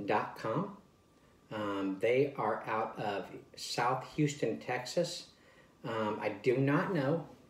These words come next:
if they are distributing right now, if they are sending out any of their mixes. Um, the only way you can find out is contact them, and that's what I would do, and just see if they can send, um, send some out. Sometimes, you know, some of these warehouses,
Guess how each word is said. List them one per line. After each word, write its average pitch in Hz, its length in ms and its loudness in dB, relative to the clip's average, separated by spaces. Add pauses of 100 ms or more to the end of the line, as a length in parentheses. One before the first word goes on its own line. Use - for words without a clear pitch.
(220)
if 113 240 -2
they 113 220 4
are 104 280 2
distributing 117 640 -2
right 110 220 -2
now, 113 340 -4
if - 80 -14
they 110 140 2
are 98 300 2 (300)
sending 110 400 2
out 101 280 -2
any 135 200 2
of 113 80 2
their 113 100 4
mixes. 127 540 0 (500)
Um, 98 400 0
the 107 60 -2
only 110 160 0
way 117 180 6
you - 60 -4
can 120 160 -2
find 110 260 0
out 127 160 2
is 113 160 0
contact 127 520 -2
them, 107 120 -2
and 101 140 -2
that's 101 180 -4
what 101 140 0
I 127 100 0
would 107 140 2
do, 92 180 -2 (580)
and 101 280 -2
just - 240 -4
see 110 360 0 (180)
if 110 220 -4
they 117 120 4
can 185 320 0
send, 90 420 -2 (560)
um, 98 320 -2
send 101 320 -2
some 95 160 -2
out. 87 180 -6 (340)
Sometimes, 120 800 -4
you 143 80 -2
know, 113 120 -2
some 131 220 -2
of 135 60 2
these - 260 -4
warehouses, 127 760 2